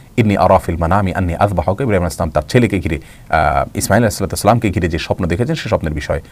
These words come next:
কোরআন কারিমের আয়াত তিনি উল্লেখ করেছেন। কোরআন কারিমে বিভিন্ন নবী রাসূলদের স্বপ্নের কথা আল্লাহ সুবহানাহু ওয়া তাআলা উল্লেখ করেছেন, ইব্রাহিম আলাইহিস সালামের স্বপ্নের কথা রয়েছে, ইউসুফ আলাইহিস সালামের স্বপ্নের কথা রয়েছে। এই বিষয়গুলোকে সামনে রাখলে আমাদের কাছে পরিষ্কার হয়ে যায় যে নবী রাসূলগণ যে সমস্ত স্বপ্ন দেখেছেন তাদের স্বপ্নগুলো ওয়াহি ছিল।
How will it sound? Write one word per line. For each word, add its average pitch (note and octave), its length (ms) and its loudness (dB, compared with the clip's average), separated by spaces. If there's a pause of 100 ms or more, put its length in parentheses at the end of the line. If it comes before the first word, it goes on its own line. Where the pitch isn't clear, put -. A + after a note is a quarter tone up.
(100)
কোরআন F#2 160 0
কারিমের G#2+ 200 -2
আয়াত D2+ 300 2
তিনি C#2+ 200 -8 (320)
উল্লেখ F#2+ 240 4
করেছেন। - 340 -10 (220)
কোরআন D#3+ 160 6
কারিমে F3+ 260 4
বিভিন্ন B2+ 260 4
নবী G2+ 80 4
রাসূলদের A#2 320 0
স্বপ্নের C#3+ 300 0
কথা A2+ 180 -2
আল্লাহ F2 100 0
সুবহানাহু E2+ 140 -4
ওয়া D2 60 -2
তাআলা D#2 120 0
উল্লেখ F#2+ 180 2
করেছেন, G2 280 2
ইব্রাহিম F2 180 -4
আলাইহিস D#2+ 160 -2
সালামের D#2 140 -4
স্বপ্নের F2+ 260 -2
কথা F2 200 0
রয়েছে, F#2 260 -2
ইউসুফ E2+ 180 -6
আলাইহিস E2+ 140 -4
সালামের E2 140 -4
স্বপ্নের G2 240 0
কথা F#2+ 180 0
রয়েছে। F#2+ 240 2 (480)
এই C3+ 60 4
বিষয়গুলোকে D#3+ 440 4
সামনে G#2+ 240 2
রাখলে F#2+ 160 2
আমাদের E2+ 180 0
কাছে E2 160 -2
পরিষ্কার D3+ 340 4
হয়ে F#2+ 160 4
যায় C#3 200 4
যে G#2+ 120 2
নবী A2+ 220 6
রাসূলগণ G3 480 4
যে D3+ 80 4
সমস্ত A#2+ 300 0
স্বপ্ন C#3+ 280 0
দেখেছেন F#2+ 340 2
তাদের E2+ 220 -2
স্বপ্নগুলো F2+ 400 -2
ওয়াহি A2 180 2
ছিল। E3 200 6